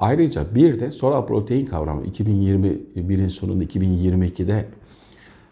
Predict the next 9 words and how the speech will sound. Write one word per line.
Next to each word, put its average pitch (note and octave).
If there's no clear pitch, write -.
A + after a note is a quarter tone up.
gündeme F2+
gelecek D#2+
hızlı E2+
bir D3
şekilde A2+
gıda F#2
olaraktan. F2
Ee, F2
bilgisayar C#3+